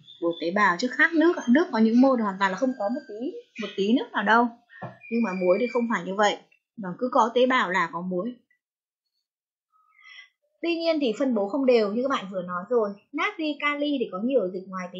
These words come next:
bào, ra và tổ chức dưới da. Và xương, trong xương thì có nhiều nhất là canxi, cho đến magie và phốt phát. Ba cái chất này chuyên môn đi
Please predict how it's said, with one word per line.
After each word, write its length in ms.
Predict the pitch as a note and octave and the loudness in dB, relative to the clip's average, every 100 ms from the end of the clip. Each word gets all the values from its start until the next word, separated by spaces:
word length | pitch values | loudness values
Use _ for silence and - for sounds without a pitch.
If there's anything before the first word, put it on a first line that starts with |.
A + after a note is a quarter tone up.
| G3+ | -6
bào, 320 | B3 A3+ F#3 A3+ | -4 -4 -6 -6
ra 180 | C4+ B3 | -6 -6
và 40 | |
tổ 60 | - | -12
chức 140 | - D4 | -12 -10
dưới 180 | G3+ G3 A3 | -8 -6 -2
da. 360 | C4 B3+ A#3+ - - - - - | 0 -2 -4 -14 -20 -20 -20 -12
Và 80 | G#3 | -10
xương, 420 | G#3 F4+ D#4 D#4 D4 | -2 4 6 4 2
trong 180 | F4 E4+ | -2 -4
xương 180 | - E4+ | -2 0
thì 60 | B3+ | 0
có 60 | G3 | 0
nhiều 300 | B3+ C4+ A#3 | 4 6 6
nhất 140 | F#4+ - | 2 -2
là 120 | G3+ | -4
canxi, 600 | B3+ C4+ C4 D#4 D4+ C#4+ | -2 -2 0 0 0 0
cho 120 | C#4 | -2
đến 240 | A#3+ G3+ A3+ | -4 -4 -4
magie 400 | C4 C4 B3+ A3 | -4 0 0 0
và 80 | F3+ | 0
phốt 140 | D4 D4 | -4 -4
phát. 220 | D#4+ F4 F4 | -8 -8 -6
Ba 260 | B3+ C4+ C4 | 0 2 2
cái 100 | B3+ A#3 | -2 -4
chất 180 | F4+ C#4+ | -6 -4
này 200 | A3+ F#3 | -4 -4
chuyên 200 | C#4 B3+ | -4 0
môn 140 | B3+ | 0
đi 80 | B3+ | 0